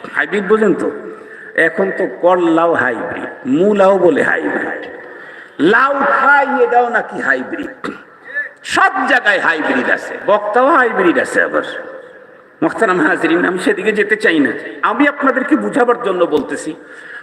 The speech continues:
হঠাৎ করে একজন মানুষ, মানুষ বুঝার আগেই অনেক বড় চেয়ারের মালিক হয়ে গেছে,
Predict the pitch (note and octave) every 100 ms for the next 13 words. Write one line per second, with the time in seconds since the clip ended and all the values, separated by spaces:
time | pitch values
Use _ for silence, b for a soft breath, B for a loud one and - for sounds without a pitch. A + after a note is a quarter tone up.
0 | - D4+ F#4 F4+ F#4 E4+ D4+ C#4 - -
1 | B3 A#3 A3+ G#3+ - C4 E4+ F4+ - -
2 | D4+ D4 C#4 - A#3+ A#3+ B3 A#3+ F#4 G#4+
3 | G#4+ A#3+ - C4+ A#3 - A#3 G3 E3 E3
4 | D3+ - C3+ A2+ F#2+ - -